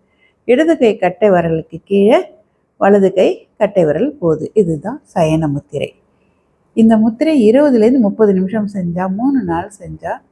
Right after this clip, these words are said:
தூக்கமின்மை போயிடும். இந்த மூணு முத்திரையிலையும் சேர்ந்து அருமையா தூங்க பழகுங்க. இந்த முத்திரை வந்து கடைசி முத்திரை சொன்னாலே, இது திடீர்னு, இது கெட்ட கனவு வர்றது,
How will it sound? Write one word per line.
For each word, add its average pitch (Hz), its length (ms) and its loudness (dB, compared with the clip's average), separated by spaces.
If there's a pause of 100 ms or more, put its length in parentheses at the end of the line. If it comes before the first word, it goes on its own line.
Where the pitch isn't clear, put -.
(720)
தூக்கமின்மை 190 800 0
போயிடும். 151 360 -4 (100)
இந்த 208 200 2
மூணு 240 420 2
முத்திரையிலையும் 196 520 -2
சேர்ந்து 165 320 -4
அருமையா 196 840 -4
தூங்க 180 380 -8
பழகுங்க. 165 500 -4 (380)
இந்த 262 240 4
முத்திரை 277 360 2
வந்து 226 280 -2
கடைசி 240 320 -2
முத்திரை 196 320 -4
சொன்னாலே, 190 420 -4
இது 190 180 0
திடீர்னு, 208 560 2 (480)
இது 196 220 -4
கெட்ட 233 300 0
கனவு 190 400 0
வர்றது, 175 520 -4